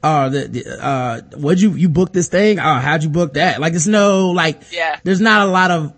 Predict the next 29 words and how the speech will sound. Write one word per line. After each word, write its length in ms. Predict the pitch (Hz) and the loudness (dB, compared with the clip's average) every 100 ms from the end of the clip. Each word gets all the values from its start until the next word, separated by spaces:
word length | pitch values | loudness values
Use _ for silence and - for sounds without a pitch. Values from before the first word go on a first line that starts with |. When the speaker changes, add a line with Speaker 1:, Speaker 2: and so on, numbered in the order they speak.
| - | -10
Speaker 1:
love, 580 | 160 156 165 180 196 190 | -6 -4 0 2 0 2
quote 200 | 214 190 | 2 2
unquote, 380 | 196 214 202 | 2 2 2
there. 100 | 208 | 2
There's 180 | 208 214 | 2 2
some 140 | 214 185 | 0 -2
camaraderie 600 | 214 165 165 196 220 226 | -2 0 0 2 2 2
'cause 100 | 208 | 0
you're 80 | 170 | 0
Speaker 2:
Right. 120 | 160 | 0
Speaker 1:
stuck 200 | 185 185 | -2 -2
in 60 | 180 | -2
the 80 | |
same 200 | 170 175 | -4 -6
thing, 80 | 165 | -4
but 60 | 180 | -2
there's 120 | 190 | -2
a 60 | 175 | -2
lot 220 | 180 180 | -2 0
of, 40 | 165 | -2
like, 140 | 151 | -4
competition 680 | - 175 147 139 190 190 185 | -4 -4 -4 -4 -2 -2 -4
and 80 | 180 | -4
shit. 240 | 196 190 - - - | -4 -6 -8 -20 -20
So 160 | - 208 | -2 0
I'm 80 | 220 | 2
always 380 | 233 269 254 220 | 2 4 4 2
like, 240 | 214 202 | 2 2
Speaker 2:
Yeah. 180 | 196 185 | 2 -2